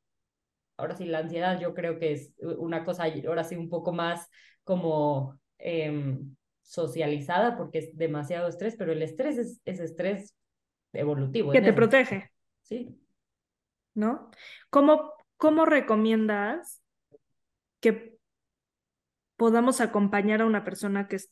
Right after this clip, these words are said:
Speaker 2: sufre de ansiedad? O sea, porque luego muchas veces dices, "¿Qué hago?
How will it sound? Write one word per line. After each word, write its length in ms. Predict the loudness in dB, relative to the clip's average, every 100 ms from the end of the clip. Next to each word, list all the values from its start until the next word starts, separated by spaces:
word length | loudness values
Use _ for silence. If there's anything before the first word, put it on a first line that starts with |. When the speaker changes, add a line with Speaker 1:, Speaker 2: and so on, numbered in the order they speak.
| _
Speaker 2:
sufre 380 | -4 0 2 0
de 60 | 0
ansiedad? 460 | -4 -4 -4 -4
O 960 | -10 _ _ _ _ _ _ _ _ -2
sea, 140 | 2
porque 200 | 4 8
luego 200 | 8 8
muchas 300 | 6 4 2
veces 240 | 2 0 -2
dices, 420 | -2 2 2 0 -8 _ _ _ _ _ _
"¿Qué 140 | -2 2
hago? 600 | 4 4 4 2 -2 -20